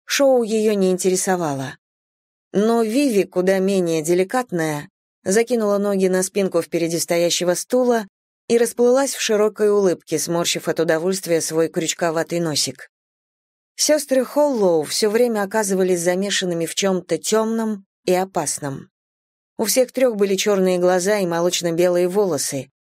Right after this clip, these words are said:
и завораживающие имена из четырёх букв: Грей, Виви, Айрис. Мы вместе ходили в школу,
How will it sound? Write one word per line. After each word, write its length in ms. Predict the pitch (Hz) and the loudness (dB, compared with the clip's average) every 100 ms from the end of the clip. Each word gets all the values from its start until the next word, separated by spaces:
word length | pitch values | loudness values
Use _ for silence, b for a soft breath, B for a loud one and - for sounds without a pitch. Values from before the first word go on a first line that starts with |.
| _ _ _ | _ _ _
и 220 | 160 175 | 2 2
завораживающие 1040 | 175 180 190 220 196 175 170 160 - 170 165 | 2 0 2 0 0 0 0 0 -2 0 0
имена 360 | 165 165 185 175 | 0 0 0 0
из 80 | |
четырёх 480 | - 165 165 170 170 | -2 -2 0 0 0
букв: 460 | 160 151 - - - _ _ _ _ | -2 -4 -4 -12 -18 _ _ _ _
Грей, 360 | 180 196 220 240 - _ _ | 0 2 2 -2 -10 _ _
Виви, 580 | 151 175 190 185 202 - _ _ _ | 0 2 2 0 -4 -8 _ _ _
Айрис. 640 | 185 175 147 143 - - - _ _ _ _ _ _ _ | -4 -2 -2 -4 -6 -8 -12 _ _ _ _ _ _ _
Мы 140 | 226 269 | 0 2
вместе 340 | 262 285 277 | 2 0 0
ходили 360 | 247 240 233 226 | 0 2 2 0
в 60 | |
школу, 520 | 196 - 240 170 139 | -2 0 0 0 -6